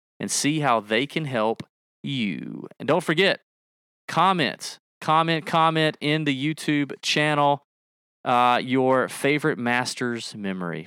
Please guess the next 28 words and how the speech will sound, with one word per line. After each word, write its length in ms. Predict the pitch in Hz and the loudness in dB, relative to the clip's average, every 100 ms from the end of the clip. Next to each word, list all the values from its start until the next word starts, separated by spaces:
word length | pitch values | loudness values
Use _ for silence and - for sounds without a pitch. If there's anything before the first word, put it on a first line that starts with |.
| - | -4
for 120 | 101 | -4
a 40 | |
chance 320 | - 120 117 - | -2 -2 -2 -4
to 80 | 110 | -6
win 140 | 113 | -4
a 40 | |
flag, 580 | - 117 117 120 135 151 _ _ _ - | -4 0 2 4 0 -2 _ _ _ -6
and 160 | 120 113 | -4 -4
subscribe 680 | 127 - 160 196 139 - _ _ _ _ - | -4 -2 2 2 2 -2 _ _ _ _ -4
to 200 | 135 117 | -2 -2
the 240 | 107 110 | -2 -4
YouTube 240 | - 107 | -4 -6
channel. 320 | - 113 110 107 | -2 -2 0 0
We're 80 | |
gonna 160 | 113 107 | -2 -2
pick 180 | 113 107 | -4 -4
a 60 | |
random 360 | 101 101 101 95 | 0 0 0 -2
winner 180 | 98 95 | -2 -2
to 80 | 95 | -2
win 120 | 92 | -4
a 40 | |
shirt 340 | - - 90 - | -4 -2 -4 -4
as 140 | 92 | -8
well. 260 | 82 60 - _ | -6 -6 -10 _
So 260 | - 92 67 _ _ 139 | -8 -6 -6 _ _ 0
do 160 | 156 | 2
that. 320 | 143 139 139 | 2 0 0